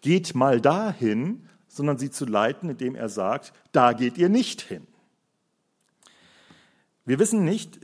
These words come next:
wie er ihnen jeweils den Zugang verwehrt hat. Ähm, vielleicht hatten sie keinen Erfolg oder es gab irgendwelche Probleme. Ich, ich weiß es nicht.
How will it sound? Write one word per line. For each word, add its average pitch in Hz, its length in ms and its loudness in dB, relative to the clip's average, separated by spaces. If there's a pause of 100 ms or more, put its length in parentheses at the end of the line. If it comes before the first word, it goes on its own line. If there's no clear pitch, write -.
wie 175 260 0
er 139 180 4
ihnen 143 300 -2
jeweils 123 420 0
den 117 180 -6
Zugang 139 480 -4
verwehrt 120 600 -2
hat. - 480 -16 (880)
Ähm, 107 380 -2 (100)
vielleicht 127 240 -4
hatten 139 160 -4
sie 123 120 -8
keinen 139 240 -2
Erfolg 160 520 0
oder 110 160 -4
es 117 120 -8
gab 127 220 0
irgendwelche 147 460 -2
Probleme. 175 640 -2
Ich, - 180 -16
ich - 120 -12
weiß 185 200 -4
es - 160 -12
nicht. - 420 -20